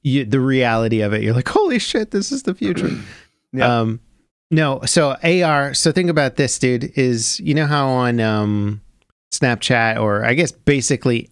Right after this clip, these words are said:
Speaker 1: any chat, uh, software or TikTok, whatever, they got face filters, right?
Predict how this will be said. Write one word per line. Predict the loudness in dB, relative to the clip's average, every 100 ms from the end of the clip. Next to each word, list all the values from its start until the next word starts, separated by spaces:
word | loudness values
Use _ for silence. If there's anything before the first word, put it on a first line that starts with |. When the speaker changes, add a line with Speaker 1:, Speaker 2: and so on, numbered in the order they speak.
| -6
Speaker 1:
any | -2 0 0 -2 -4 _ -8
chat, | 0 2 2 -2 -6 -4
uh, | 0 0 -2
software | 0 0 0 -2 0 0
or | -2 -2 0 -2 -6 -8
TikTok, | -6 -4 -2 -4 -2
whatever, | -2 0 0
they | 0
got | 0 -2 -4 -14 -20 _ _ -4
face | -2 -2
filters, | 0 -2 -2 -6 -6 -2
right? | 0 0 -4